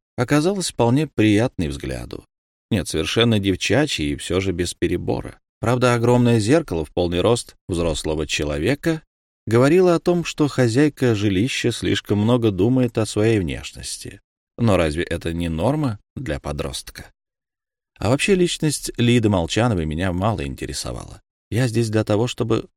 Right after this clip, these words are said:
укокошить ее отца, то есть по работе. Девушка появилась спустя минуты три, в течение которых мне пришлось ждать в одиночестве. Я сел возле большого письменного стола, уставленного сувенирными стаканами,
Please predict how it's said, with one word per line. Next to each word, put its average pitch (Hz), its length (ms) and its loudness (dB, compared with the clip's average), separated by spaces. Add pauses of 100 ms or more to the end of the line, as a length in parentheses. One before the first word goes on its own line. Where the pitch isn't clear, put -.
(220)
укокошить - 640 -4
ее 62 200 -4
отца, - 460 -14 (300)
то 73 100 -8
есть - 440 -8 (100)
по 131 100 -2
работе. 110 560 -8 (560)
Девушка 170 600 2
появилась 101 640 6
спустя - 420 -2
минуты 80 540 -2
три, 151 300 0 (200)
в - 60 -20
течение 135 400 4
которых 120 380 2
мне 127 160 4
пришлось 117 420 2
ждать 98 280 0
в 90 60 0
одиночестве. 71 680 -6 (420)
Я 113 140 2
сел 131 200 4
возле 110 260 4
большого 98 400 2
письменного 90 460 0
стола, 104 500 -2 (240)
уставленного 73 840 -4
сувенирными 85 680 0
стаканами, 131 760 -2